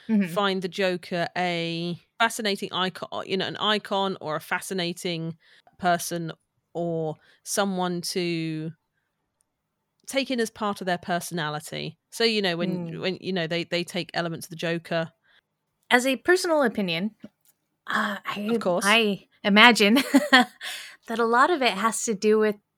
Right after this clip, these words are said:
Speaker 1: the freedom and the power.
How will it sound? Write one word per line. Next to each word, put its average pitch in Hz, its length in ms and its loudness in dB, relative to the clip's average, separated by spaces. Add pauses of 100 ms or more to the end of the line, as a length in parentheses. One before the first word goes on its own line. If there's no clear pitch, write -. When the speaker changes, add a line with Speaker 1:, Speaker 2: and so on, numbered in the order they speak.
(120)
Speaker 1:
the 170 80 -10
freedom 220 680 0 (760)
and 185 180 0
the 165 80 -4
power. 226 680 -2